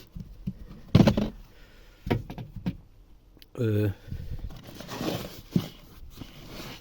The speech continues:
мабуть, аптечка або компресор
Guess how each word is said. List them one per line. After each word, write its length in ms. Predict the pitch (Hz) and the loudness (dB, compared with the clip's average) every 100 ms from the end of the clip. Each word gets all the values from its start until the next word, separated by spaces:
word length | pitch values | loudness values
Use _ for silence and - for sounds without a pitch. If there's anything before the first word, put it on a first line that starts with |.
| - | 0
мабуть, 320 | - 110 127 123 | 4 8 8 8
аптечка 640 | 113 135 131 - 131 113 - - - | 8 12 12 12 8 8 4 -20 -8
або 440 | - 110 123 127 127 - - - - - - - | 0 4 8 10 10 6 -10 6 10 10 8 0
компресор 600 | - 107 127 135 - 139 | 4 10 12 12 12 8